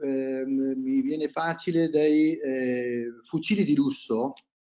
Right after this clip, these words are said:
io nella tracciatura della blockchain a un certo punto, suppongo, eh, perché poi io non sono un esperto di,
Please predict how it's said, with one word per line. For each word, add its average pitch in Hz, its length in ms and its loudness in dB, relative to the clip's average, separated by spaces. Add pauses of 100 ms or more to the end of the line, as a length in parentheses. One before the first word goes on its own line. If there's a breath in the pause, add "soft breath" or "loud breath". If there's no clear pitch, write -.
(800)
io 160 720 6
nella 165 300 0
tracciatura 196 640 2
della 147 260 6
blockchain 131 1000 0
a 156 100 -2
un 185 120 0
certo 165 440 -2
punto, 120 880 0
suppongo, 143 800 4
eh, 127 180 2
perché 131 300 0
poi 139 160 2
io 131 120 4
non 131 140 2
sono 127 300 -4
un 120 100 -4
esperto 117 460 -8
di, 107 360 -2